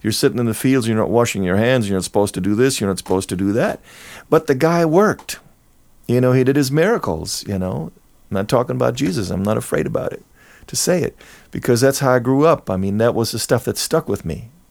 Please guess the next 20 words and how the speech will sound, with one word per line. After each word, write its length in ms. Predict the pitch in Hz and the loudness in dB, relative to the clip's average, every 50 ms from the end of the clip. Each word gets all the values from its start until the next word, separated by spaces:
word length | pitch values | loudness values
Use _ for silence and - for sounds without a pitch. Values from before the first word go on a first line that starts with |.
| _ _ _ _ | _ _ _ _
you 120 | 104 101 98 | -4 -2 -2
know. 280 | 95 92 98 117 147 - - - - - - - - - - - | -2 -2 -2 -4 -6 -10 -14 -20 -20 -20 -20 -20 -20 -20 -4 0
Now, 420 | 135 131 131 127 120 117 117 - - - - _ _ _ _ _ _ _ _ _ _ | 2 4 4 4 4 2 0 -4 -12 -20 -20 _ _ _ _ _ _ _ _ _ _
I'm 180 | - 151 175 190 | 2 2 2 2
trying 320 | - - 185 175 170 165 | 0 0 2 2 2 0
to 80 | - 135 | -2 -6
translate 720 | - - 151 139 139 135 - - 151 139 135 139 135 - | -4 0 0 0 2 0 -2 0 2 4 4 4 2 2
that 140 | - 117 110 | 0 2 2
into 180 | 110 104 - 98 | 2 -2 -2 -2
my 240 | 98 101 104 107 | 0 2 2 2
life 300 | 107 107 104 95 95 - | 4 2 2 0 0 -2
today, 320 | - - 98 98 95 87 87 | -6 -8 -4 -2 -2 -2 -2
because 340 | 82 90 87 - 104 95 98 | -2 -4 -4 -2 -4 -2 -2
these 180 | 104 107 104 | -2 0 0
are 120 | 104 95 92 | 2 2 4
all, 320 | 104 113 123 127 - - _ _ - _ _ _ _ _ _ _ _ _ _ _ _ _ _ _ _ _ _ _ _ _ _ _ _ _ _ _ _ _ _ _ | 4 4 2 0 -2 -4 _ _ -20 _ _ _ _ _ _ _ _ _ _ _ _ _ _ _ _ _ _ _ _ _ _ _ _ _ _ _ _ _ _ _
um, 640 | - 117 107 104 98 95 92 90 90 90 87 87 85 - | -2 0 0 2 2 2 0 0 0 -2 -2 -4 -6 -4
these 180 | - 113 107 110 | -4 -4 0 2
are 120 | 120 90 | 0 0
all 560 | - - 117 117 113 113 117 113 113 113 117 | 2 0 2 2 2 2 2 0 -2 -4 -6